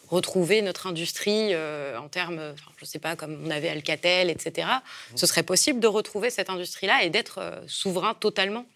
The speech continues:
Speaker 2: Enfin, ça va être compliqué. Dans les années deux mille, on aurait pu. On avait encore Alcatel. Euh, on avait encore les, euh, enfin, beaucoup de grands producteurs et de producteurs logiciels.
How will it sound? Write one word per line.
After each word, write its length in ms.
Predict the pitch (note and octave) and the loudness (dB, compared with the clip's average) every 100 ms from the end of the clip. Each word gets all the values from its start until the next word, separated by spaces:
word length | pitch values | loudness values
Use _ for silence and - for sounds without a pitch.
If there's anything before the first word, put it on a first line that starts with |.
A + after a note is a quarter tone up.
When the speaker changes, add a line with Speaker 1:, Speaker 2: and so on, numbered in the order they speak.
| _ _ - | _ _ -18
Speaker 2:
Enfin, 300 | G2+ G2 F2+ | -6 -4 -2
ça 160 | G#2 | 0
va 80 | F#2+ | 2
être 100 | G2+ | 2
compliqué. 380 | A2+ B2+ B2 B2+ | -2 -4 0 4
Dans 100 | A#2+ | 4
les 120 | G#2+ | 4
années 140 | A2+ | 4
deux 100 | G#2+ | 4
mille, 180 | A2 C#3 | 4 4
on 60 | A2 | 2
aurait 180 | G2+ F#2+ | 0 -4
pu. 240 | B2+ D#3+ B2+ | -8 -8 -8
On 40 | G2+ | -6
avait 140 | G2+ | -2
encore 220 | G2 G2 | 0 0
Alcatel. 460 | F#2+ F2+ E2+ A2+ C#3+ _ _ _ - | -2 -6 -6 -6 -6 _ _ _ -12
Euh, 600 | G#2+ G2+ G2 F#2+ F#2 F#2 F#2+ | -8 -4 -4 -6 -6 -8 -6
on 60 | |
avait 160 | G2+ F#2+ | -6 -4
encore 380 | F#2 F2+ G2+ G2+ | -8 0 0 0
les, 220 | F#2+ F#2 | -2 -2
euh, 140 | F2+ F2+ F2 F2 G#2 - - - _ _ | -4 -4 -8 -12 -14 -20 -20 -20 _ _
enfin, 160 | - F#2+ | -6 -6
beaucoup 300 | F2+ G#2 - | -2 -6 -4
de 60 | F#2+ | -4
grands 140 | G2 | -4
producteurs 600 | - F#2+ - B2 C3+ - - | -4 -10 -2 -4 -4 -14 -8
et 80 | F#2 | -6
de 300 | - F#2+ - | -2 -4 -4
producteurs 360 | - - - | -8 -6 -4
logiciels. 480 | F#2+ G#2+ - A#2+ | -4 -6 -4 -4